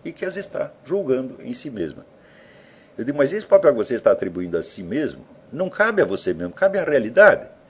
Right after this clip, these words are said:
É o objeto que vai ser o mediador entre as doutrinas que falam a respeito dele. É o objeto e não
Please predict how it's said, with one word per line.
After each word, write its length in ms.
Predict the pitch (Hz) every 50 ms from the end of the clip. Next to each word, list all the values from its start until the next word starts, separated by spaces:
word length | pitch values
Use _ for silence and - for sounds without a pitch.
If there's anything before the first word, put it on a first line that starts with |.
| _ _ - - - - - - _ - _ - - _ _ _ -
É 80 | - 147
o 80 | 151 156
objeto 760 | 156 131 98 90 80 87 143 202 240 247 240 - - 73 - _ _ _ _ _ _ _ _ _ _ _ - _ _ _ _ - _ _ _ _ - _ _ -
que 120 | - 143
vai 200 | 123 92 90 95
ser 200 | - - 101 95
o 60 | 92 92
mediador 600 | 92 92 87 90 90 87 82 110 143 160 151 127
entre 200 | 87 76 80 85
as 60 | 78
doutrinas 400 | 78 82 80 - 104 107 98 -
que 100 | 92 80
falam 240 | - 98 87 85 82
a 40 |
respeito 420 | 80 82 80 - - 87 - - 82
dele. 340 | 76 82 80 69 62 - - _ _ _ - - - _ - - _ _ _ - -
É 40 |
o 80 | 113 127
objeto 420 | 127 101 87 95 135 - - - - -
e 120 | 156 139
não 360 | 131 131 139 147 185 202 196